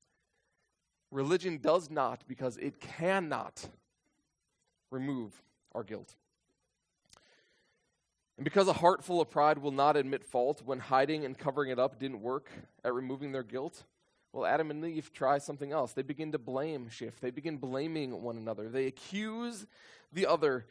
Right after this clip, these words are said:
and the serpent and even God himself of being the source of the problem. But of course, they will not take ownership, right? Pride, their prideful hearts will not allow them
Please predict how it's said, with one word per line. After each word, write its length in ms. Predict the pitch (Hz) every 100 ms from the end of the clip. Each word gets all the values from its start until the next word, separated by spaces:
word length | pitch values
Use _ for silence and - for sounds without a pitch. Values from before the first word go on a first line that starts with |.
| - _
and 140 | - 147
the 60 |
serpent 500 | 143 - 190 190 190
and 160 | 160 151
even 360 | - 185 196 170
God 360 | 160 151 139
himself 520 | 127 139 - 139 123
of 140 | - 113
being 300 | 139 127 120
the 100 | 120
source 340 | - 127 117
of 100 | 117
the 80 | 113
problem. 380 | - 127 113 110
But 140 | 113
of 100 | 123
course, 280 | - 175 143
they 200 | 113 156
will 240 | 131 160
not 260 | 175 160 123
take 180 | 147 123
ownership, 500 | 127 131 - 117 117
right? 200 | 131 -
Pride, 540 | - 165 165 135 113
their 140 | 113 147
prideful 520 | - 165 160 156 147
hearts 240 | 147 139
will 240 | 123 131 185
not 220 | 185 160
allow 280 | 147 143 143
them 220 | 127 120